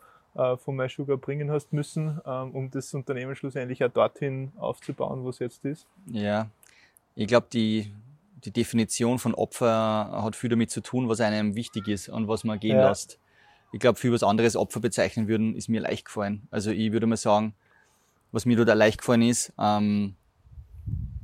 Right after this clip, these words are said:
Speaker 2: dass du ein genügsames Leben führst. Dass
Speaker 1: Ja.
Speaker 2: du sagst, wenn du nicht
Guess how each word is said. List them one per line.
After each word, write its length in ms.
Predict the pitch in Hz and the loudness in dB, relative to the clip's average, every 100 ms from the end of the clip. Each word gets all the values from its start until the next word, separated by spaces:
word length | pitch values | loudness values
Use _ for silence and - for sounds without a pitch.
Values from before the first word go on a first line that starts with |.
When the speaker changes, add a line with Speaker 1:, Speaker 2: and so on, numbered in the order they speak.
| - - - | -12 -12 -8
Speaker 2:
dass 180 | 113 - | -6 -4
du 80 | - | -6
ein 60 | |
genügsames 480 | - 117 117 123 113 | 0 2 2 0 0
Leben 220 | 107 107 | 0 -2
führst. 380 | - 110 101 - _ _ _ _ | -2 -4 -4 -12 _ _ _ _
Dass 140 | 139 139 | 2 2
Speaker 1:
Ja. 60 | |
Speaker 2:
du 60 | 127 | 2
sagst, 300 | - 113 - | 2 0 2
wenn 120 | 113 | 2
du 60 | 113 | 4
nicht 260 | 110 104 | 2 0